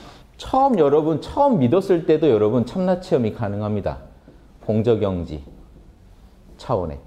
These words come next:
이거는 이제 찰나를 체험하더라도 여러분 참나 체험합니다. 처음 믿었을 때도. 믿고 기도를 하건 명상을 하건 참선을 하건 뭔가 시공이 초월한 체험 한 번씩 해요. 그때 불-, 불성 만난다고 사실은. 그게 안착된 거고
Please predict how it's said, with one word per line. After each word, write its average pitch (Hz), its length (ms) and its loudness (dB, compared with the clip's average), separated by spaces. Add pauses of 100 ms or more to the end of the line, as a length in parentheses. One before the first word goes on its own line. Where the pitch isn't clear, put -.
(340)
이거는 113 300 0
이제 - 180 -10
찰나를 214 500 0
체험하더라도 123 760 0
여러분 87 200 0
참나 160 340 -4
체험합니다. 131 640 -6 (840)
처음 190 320 -4
믿었을 104 400 0
때도. 78 220 -8 (1120)
믿고 160 320 -2
기도를 165 400 2
하건 156 280 0
명상을 156 480 0
하건 147 200 0
참선을 180 420 -2
하건 156 180 0
뭔가 170 520 0 (260)
시공이 202 460 0
초월한 185 440 0
체험 196 280 0
한 190 120 -2
번씩 185 400 0
해요. 151 440 0 (520)
그때 143 220 0
불-, 143 160 -4 (180)
불성 139 320 0
만난다고 104 500 2
사실은. 85 380 -8 (520)
그게 147 460 0
안착된 117 600 0
거고 98 420 -2